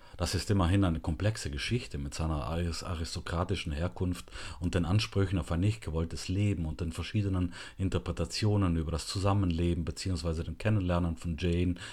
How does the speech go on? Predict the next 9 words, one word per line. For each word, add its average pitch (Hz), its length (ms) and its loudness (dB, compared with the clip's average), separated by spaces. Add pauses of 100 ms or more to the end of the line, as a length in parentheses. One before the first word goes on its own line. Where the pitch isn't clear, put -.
et - 160 -4
cetera. 82 440 2 (760)
Mich 107 220 2
hat 131 100 4
das 98 80 2
schon 113 180 4
sehr 98 120 4
begeistert. 76 680 -2 (460)
Also, 104 380 4